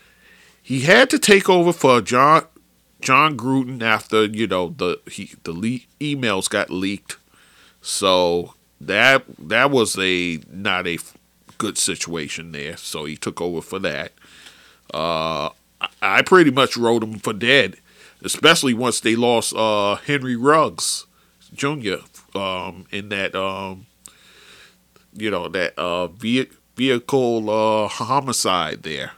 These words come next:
So, um, so I just figured that this was a team, you know,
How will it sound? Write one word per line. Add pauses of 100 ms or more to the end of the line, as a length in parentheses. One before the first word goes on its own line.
So,
um, (1200)
so
I
just
figured
that
this
was
a
team,
you
know,